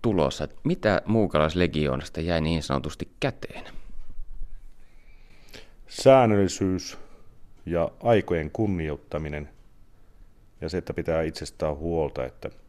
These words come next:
Speaker 2: ja se, että jaksaa taistella loppuun, oli asia mikä tahansa. Että se, että jas-, jaksaa uskoa itseensä, että mihin pystyy.
Speaker 1: Eli tämä muokkasi luonnetta?
Speaker 2: No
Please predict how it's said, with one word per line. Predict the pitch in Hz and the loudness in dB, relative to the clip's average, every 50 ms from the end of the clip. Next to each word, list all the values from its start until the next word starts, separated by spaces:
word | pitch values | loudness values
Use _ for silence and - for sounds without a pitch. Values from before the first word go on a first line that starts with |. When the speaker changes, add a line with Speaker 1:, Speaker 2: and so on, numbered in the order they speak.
| - - - | -18 -12 -10
Speaker 2:
ja | 82 | -4
se, | - 107 | 0 0
että | 98 92 - 87 | 0 0 0 -2
jaksaa | 82 76 - - - 78 | -2 -2 -2 -4 -4 -2
taistella | 76 87 82 - - 82 82 78 | -2 -2 -2 -2 -4 -4 -4 -2
loppuun, | 80 76 - - - 71 69 | -2 -4 -6 -6 -8 -8 -6
oli | 73 71 | -6 -6
asia | 73 - 71 67 | -6 -8 -10 -10
mikä | - - 67 65 | -8 -10 -10 -8
tahansa. | - 67 65 62 62 - - | -8 -10 -10 -10 -12 -14 -16
Että | - - - - - - - - - - - - - - - - - - - - - - - - - - - - | -18 -20 -20 -20 -20 -20 -20 -20 -20 -20 -20 -20 -20 -20 -20 -20 -20 -20 -20 -20 -20 -20 -20 -20 -20 -20 -18 -10
se, | - - 85 | -6 -6 -6
että | 82 - - | -4 -4 -4
jas-, | 80 80 76 - - - - - | -4 -4 -4 -6 -10 -14 -8 -4
jaksaa | 85 82 - - - 110 113 | -4 -4 -4 -4 -4 -2 0
uskoa | 117 104 - - - - - 62 | 0 -2 -4 -6 -6 -6 -6 -6
itseensä, | 73 - - - - - - - | -6 -8 -10 -10 -12 -12 -12 -14
että | - - - - | -16 -18 -18 -18
mihin | 67 67 67 65 | -16 -16 -16 -16
pystyy. | - - - - - - - - - - - - - - - - - - - - - - - - - - - | -16 -16 -16 -16 -18 -20 -20 -20 -18 -18 -18 -18 -16 -10 -6 -4 -4 -4 -2 -4 -4 -4 -4 -6 -6 0 4
Speaker 1:
Eli | 113 107 95 | 4 6 8
tämä | 113 110 107 98 | 8 8 8 8
muokkasi | 101 107 101 85 - - 85 - 82 | 8 8 8 6 4 0 -4 -2 0
luonnetta? | 82 87 82 69 57 - - - - - - - - - - - - - - - - - - - - - - - - - - - - - | 2 4 4 4 2 0 -4 -8 -10 -10 -8 -8 -6 -4 0 0 0 0 2 2 2 2 2 0 -2 -4 -8 -10 -12 -14 -16 -16 -14 -10
Speaker 2:
No | 87 82 82 80 78 78 | -6 -4 -4 -2 -4 -4